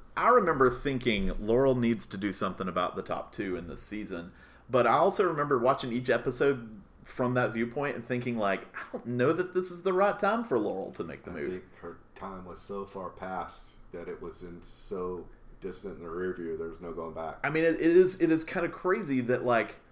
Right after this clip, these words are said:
Speaker 1: your window to win this game was with ten or eleven people left.
Speaker 2: It's happened before. One World.
Speaker 1: Yeah.
Speaker 2: I mean, the person who could stop the winner's play was at ten.
Speaker 1: Mm-hmm.
Speaker 2: And they didn't make it.
Speaker 1: Yeah.
Speaker 2: Sometimes your play is at ten.
Speaker 1: And you
Speaker 2: Sometimes if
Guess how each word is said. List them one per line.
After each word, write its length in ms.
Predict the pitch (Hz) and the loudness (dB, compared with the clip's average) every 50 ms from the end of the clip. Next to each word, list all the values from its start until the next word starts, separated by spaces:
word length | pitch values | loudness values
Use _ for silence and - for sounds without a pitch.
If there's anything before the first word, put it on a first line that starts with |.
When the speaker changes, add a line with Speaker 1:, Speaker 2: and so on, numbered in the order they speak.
| - - - - | -20 -20 -18 -4
Speaker 1:
your 220 | 113 107 131 143 131 | 2 4 4 6 6
window 320 | 123 127 120 131 139 139 | 4 4 4 6 6 6
to 80 | 127 117 | 6 6
win 180 | 120 123 127 | 4 2 2
this 140 | 123 120 123 | 0 -2 -2
game 260 | 120 113 110 120 127 123 | -2 -2 0 0 0 0
was 220 | 117 107 101 101 | 0 -2 -2 -2
with 300 | 104 104 104 98 98 - | -2 0 0 0 -2 -6
ten 180 | - 117 110 110 | -8 -6 -4 -2
or 80 | 110 | 0
eleven 320 | 104 98 98 92 95 92 90 | 0 2 0 0 -2 -6 -8
people 240 | 92 90 - - | -8 -10 -10 -10
left. 260 | - 62 - - - - | -12 -12 -14 -14 -12 -12
Speaker 2:
It's 180 | 101 - - | -12 -12 -8
happened 340 | - 117 127 131 139 139 135 | -6 -4 -4 -2 -4 -4 -6
before. 480 | 135 131 - - 135 147 135 120 120 - - 95 | -6 -8 -6 -4 -2 -2 -2 -4 -6 -10 -8 -6
One 200 | 98 104 120 120 | -4 -4 -2 -2
World. 280 | 101 101 104 104 - - - _ - _ _ - | -2 -2 -2 -4 -8 -14 -20 _ -20 _ _ -8
Speaker 1:
Yeah. 180 | - - - - - | -8 -6 -8 -8 -8
Speaker 2:
I 60 | 196 | -8
mean, 340 | 208 208 196 208 220 202 - - - - - - - - | -8 -6 -6 -8 -8 -10 -14 -18 -20 -20 -20 -20 -16 -14
the 80 | - - | -14 -10
person 400 | - - 113 120 120 127 123 117 | -6 -6 -6 -4 -4 -4 -6 -6
who 60 | 101 | -6
could 200 | - - 107 101 | -8 -8 -8 -8
stop 340 | - - - 120 127 - - | -8 -6 -6 -6 -6 -6 -6
the 80 | 127 | -8
winner's 520 | 120 117 120 117 110 104 104 98 - - - - - - - - - | -6 -6 -6 -6 -6 -6 -6 -8 -10 -14 -18 -20 -20 -20 -20 -20 -12
play 340 | - - 110 104 104 107 107 | -8 -6 -4 -2 -2 0 0
was 160 | 110 98 87 | -2 -2 -4
at 160 | - - - | -8 -12 -16
ten. 220 | - - 98 - 64 65 - - - - - | -16 -14 -14 -14 -14 -16 -20 -20 -20 -14 -10
Speaker 1:
Mm-hmm. 200 | 110 110 110 131 131 123 - - - - | -8 -6 -6 -6 -8 -8 -12 -18 -18 -18
Speaker 2:
And 100 | 80 80 | -16 -12
they 100 | 85 90 | -6 -2
didn't 220 | 90 104 110 107 104 | 0 0 0 -2 -4
make 180 | 95 85 - - | -8 -8 -8 -10
it. 80 | - - - - - - - | -12 -14 -16 -20 -20 -14 -12
Speaker 1:
Yeah. 140 | - 90 - - - - - | -10 -10 -10 -14 -18 -20 -16
Speaker 2:
Sometimes 420 | - - 113 104 123 131 139 131 123 | -12 -10 -6 -4 -2 -2 -2 -2 -4
your 120 | 127 123 | -6 -6
play 200 | - - 113 110 | -4 -2 -2 -2
is 100 | 110 98 | -2 -2
at 120 | 98 - - | -6 -10 -12
ten. 160 | - - 80 | -12 -14 -14
Speaker 1:
And 600 | - - - - - - - - - - - - | -14 -16 -18 -20 -20 -20 -20 -20 -20 -20 -12 -10
you 40 | - | -8
Speaker 2:
Sometimes 420 | 101 107 95 123 127 127 127 120 123 | -6 -4 0 0 2 2 2 0 -2
if 340 | 120 - 127 127 127 - | -2 -2 -4 -6 -6 -8